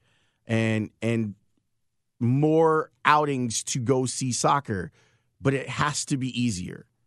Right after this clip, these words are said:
We're spoiled, and I, uh, I am sorry, but we are spoiled. So hearing that the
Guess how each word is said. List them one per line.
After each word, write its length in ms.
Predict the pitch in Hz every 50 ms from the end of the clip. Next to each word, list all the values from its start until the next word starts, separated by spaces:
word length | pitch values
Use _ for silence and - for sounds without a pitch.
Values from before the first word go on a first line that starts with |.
| _ _ _ _ _ _ _ _ _
We're 200 | - 110 123 123
spoiled, 760 | 117 - - - - 143 139 135 127 113 101 85 - - - _ -
and 200 | 113 104 104 101
I, 280 | 104 120 120 120 113 110 -
uh, 120 | - 95 95 - - _
I 160 | - 127 131 113
am 120 | 90 90
sorry, 680 | - - - - - 135 123 117 104 87 85 90 90 - _ _ _ _ _ _ _ -
but 140 | 117 165
we 280 | 160 147 156 180 190 185
are 240 | 156 151 165 156 160
spoiled. 680 | 170 - - 202 175 160 156 131 107 85 82 - - _ _ _ _ _ _ _ _ _ _ _ _ _ _ _ _ _ _ _ _ _ _ _ _
So 460 | - - - 160 151 143 143 131 - - - _ _ _ _ _ _ _ _ _ _
hearing 520 | _ - - - 190 196 202 208 196 190 156
that 200 | 160 151 143 -
the 360 | 151 147 139 135 131 120